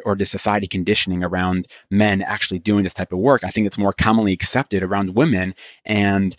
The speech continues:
I felt like what this would mean about me. Like, am I, you know, especially the guy who was talking about self-love and self-acceptance and,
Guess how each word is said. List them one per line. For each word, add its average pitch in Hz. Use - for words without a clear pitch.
I 104
felt 123
like 107
what 101
this 110
would 98
mean 101
about 90
me. 90
Like, 90
am 98
I, 98
you 113
know, 92
especially 120
the 101
guy 101
who 98
was 95
talking 104
about 98
self-love 104
and 95
self-acceptance 101
and, 95